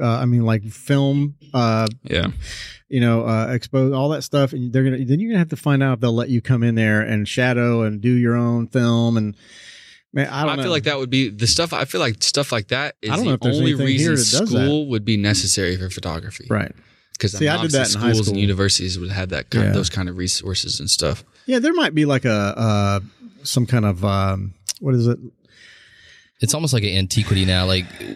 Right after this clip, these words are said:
Speaker 3: I did it in high school,
Speaker 1: Yeah.
Speaker 3: you know, and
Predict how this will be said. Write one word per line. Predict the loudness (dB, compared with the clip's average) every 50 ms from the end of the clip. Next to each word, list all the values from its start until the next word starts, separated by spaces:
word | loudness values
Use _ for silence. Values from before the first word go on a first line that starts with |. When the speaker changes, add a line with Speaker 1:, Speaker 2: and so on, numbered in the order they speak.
| -8
Speaker 3:
I | -4 -2 -2 0
did | 0 0 0
it | 0 0
in | 0
high | 2 2 2 2
school, | 0 0 0 0 0 2 0 0 -2 _ _ _ _
Speaker 1:
Yeah. | -2 0 2 2
Speaker 3:
you | 2 2
know, | 2 2 2 0 0 -2 -6 -6
and | -2 0 2 2 2 4 2 4 4 2 2 2 0 -2